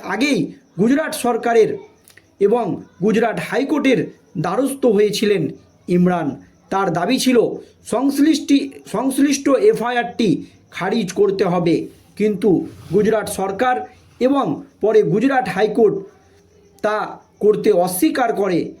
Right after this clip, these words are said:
বরং উল্টে ইমরানের আবেদনই খারিজ করে দেয়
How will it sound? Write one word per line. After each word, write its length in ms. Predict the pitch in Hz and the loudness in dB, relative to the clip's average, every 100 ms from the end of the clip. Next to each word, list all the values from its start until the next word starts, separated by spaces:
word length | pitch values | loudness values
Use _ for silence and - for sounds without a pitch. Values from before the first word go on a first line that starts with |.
| _ _ | _ _
বরং 240 | 175 220 226 - | 0 0 0 0
উল্টে 360 | 262 320 320 285 165 - - - | 2 4 4 2 0 -4 -12 -2
ইমরানের 540 | 240 262 254 233 233 | 2 2 2 2 0
আবেদনই 600 | - 165 202 269 262 233 143 - - - | -2 -2 0 0 0 0 -2 -6 -20 -12
খারিজ 380 | - 214 277 - | -6 -2 -2 0
করে 240 | 220 220 | 2 4
দেয় 220 | 214 208 | 4 2